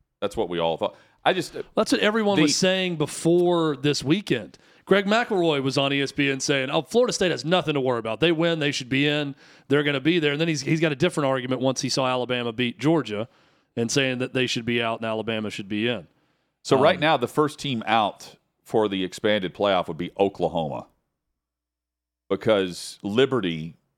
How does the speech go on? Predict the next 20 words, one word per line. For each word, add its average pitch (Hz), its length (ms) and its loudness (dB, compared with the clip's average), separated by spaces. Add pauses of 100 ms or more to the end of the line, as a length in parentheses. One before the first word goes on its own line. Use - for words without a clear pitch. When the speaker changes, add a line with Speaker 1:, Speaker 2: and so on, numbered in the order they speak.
(300)
Speaker 1:
would 101 220 0
get 107 220 -2
the 95 80 -8
twelfth 104 400 0
spot. 65 420 -6 (240)
Oklahoma, 135 640 2
L 123 200 2
S 113 180 -2
U, 113 160 0
Arizona 95 760 0
are 95 120 0
the 90 100 -2
first - 400 -6
three 90 320 -8
out. 78 360 -6 (1300)
Speaker 2:
Well, 269 100 -4
and 170 240 0 (260)
if 175 180 2
schedule 202 540 0
matters, 131 760 -2